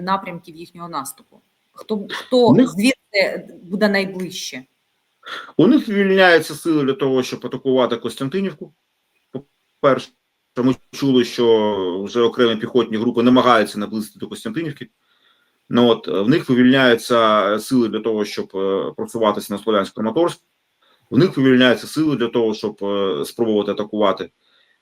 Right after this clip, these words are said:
Speaker 2: е, Дніпропетровську область, і вони підходять вплотну до кордонів адмін-, до адмін-, до адмін-, е, Дніпропетровської області. Такі от в них, е, є практичні результати, будуть практичні результати, якщо вони візьмуть Покровськ, Трибуноград, це перше. А друге, це, е,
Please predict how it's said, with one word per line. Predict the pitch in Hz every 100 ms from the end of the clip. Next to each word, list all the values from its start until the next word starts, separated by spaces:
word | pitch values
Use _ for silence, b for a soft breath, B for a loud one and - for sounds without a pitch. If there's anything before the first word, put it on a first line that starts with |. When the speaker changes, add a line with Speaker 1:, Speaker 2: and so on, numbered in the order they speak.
| -
Speaker 2:
е, | -
Дніпропетровську | 120 117 123 175 190 - 175
область, | 151 139 -
і | 165
вони | 156 147
підходять | 147 - 151 139 113
вплотну | - 131 123 147
до | 131
кордонів | 120 113 117 110 98
адмін-, | 95 101 92
до | 113
адмін-, | 113 123 -
до | 117
адмін-, | 120 127 120
е, | 123 113 107 98 104
Дніпропетровської | 101 101 107 107 - 85
області. | - - _ _ _ _ _ _ _ _ _ _
Такі | 131 131
от | 127 -
в | 113
них, | 117 - -
е, | 110 107 101
є | 107 113
практичні | - - 190 190 180
результати, | 160 160 151
будуть | 139 151 113
практичні | - 113 107
результати, | 101 113 107
якщо | 107 -
вони | 107 104
візьмуть | 98 107 98
Покровськ, | - 104 104 -
Трибуноград, | 90 101 98 98 -
це | -
перше. | 95 - - _ b b b b b b b
А | -
друге, | 151 220
це, | 226 196 190 180 165
е, | 143 139 135 127 117